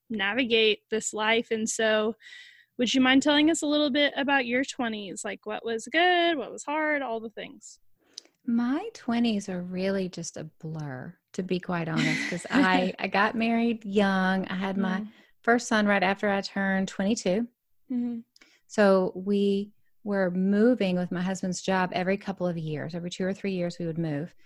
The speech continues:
Speaker 1: Yeah.
Speaker 2: And so each of the kids were born in a different city or a different state. So it's literally my husband's job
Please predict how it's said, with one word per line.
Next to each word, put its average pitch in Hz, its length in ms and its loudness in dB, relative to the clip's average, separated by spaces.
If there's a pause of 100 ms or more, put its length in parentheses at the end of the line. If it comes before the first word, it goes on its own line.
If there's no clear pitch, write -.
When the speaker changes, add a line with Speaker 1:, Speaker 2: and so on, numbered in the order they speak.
(260)
Speaker 1:
Yeah. 226 140 -10
Speaker 2:
And 202 100 -6
so 185 440 2
each 233 280 0
of 196 240 -2
the 185 320 -4
kids 202 440 -2
were 185 120 -2
born 175 260 -2
in 170 120 -2
a 165 40 -6
different 170 380 -4
city 175 320 -4
or 170 80 -6
a 165 40 -6
different - 320 -12
state. 143 380 -10 (880)
So 175 560 0
it's - 180 -12
literally 185 1000 2
my 180 160 -4
husband's 180 440 -2
job 165 540 -2